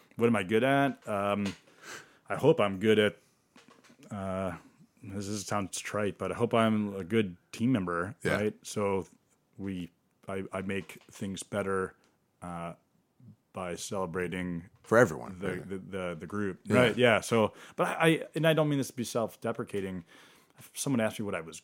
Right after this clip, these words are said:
Speaker 1: good at, it would take me a while to answer that.
Speaker 2: Mm-hmm.
Speaker 1: Um, some of it is I'm uncomfortable with self-congratulation, like
Speaker 2: Yeah.
Speaker 1: you mentioned. Uh, that's probably something I should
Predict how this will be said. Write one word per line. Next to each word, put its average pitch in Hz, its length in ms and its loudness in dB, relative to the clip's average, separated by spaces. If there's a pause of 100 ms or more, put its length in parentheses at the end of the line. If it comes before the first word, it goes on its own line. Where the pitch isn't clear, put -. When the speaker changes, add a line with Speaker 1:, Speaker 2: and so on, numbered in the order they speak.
Speaker 1:
good 104 180 -4
at, 87 300 -4
it 107 80 -6
would 120 120 -2
take 139 160 -4
me 135 60 -2
a 120 40 0
while 110 140 -2
to 98 80 -8
answer 95 300 -8
that. 85 200 -10
Speaker 2:
Mm-hmm. 82 380 -6
Speaker 1:
Um, 90 440 -6 (180)
some 165 160 6
of 143 100 6
it 120 80 6
is 110 140 2
I'm 107 80 4
uncomfortable 104 400 -2
with 98 260 -4 (440)
self-congratulation, 92 960 -4
like 98 160 4
Speaker 2:
Yeah. 71 60 -2
Speaker 1:
you 107 60 -2
mentioned. 120 600 -4
Uh, 95 160 -4
that's 90 120 -4
probably - 200 -6
something 90 260 -6
I 82 60 -8
should 82 180 -12